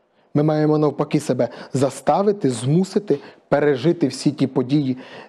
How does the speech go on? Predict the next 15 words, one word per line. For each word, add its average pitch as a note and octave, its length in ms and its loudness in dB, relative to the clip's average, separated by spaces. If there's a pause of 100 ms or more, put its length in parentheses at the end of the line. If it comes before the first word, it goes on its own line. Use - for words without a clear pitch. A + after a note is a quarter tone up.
які C3+ 280 2
пропонує C#3 460 0
нам A#2 180 0
церква, D#3 520 -2 (340)
для C#3+ 120 2
того, C#3+ 260 0
щоб A#2+ 220 -2 (240)
радісно D#3+ 760 2 (200)
потім C#3 280 0
сказати: C3+ 380 0 (200)
«Христос F3+ 520 0
Воскрес, D3+ 480 -2
воістину C3+ 560 0
Христос - 460 -4
Воскрес». - 460 -10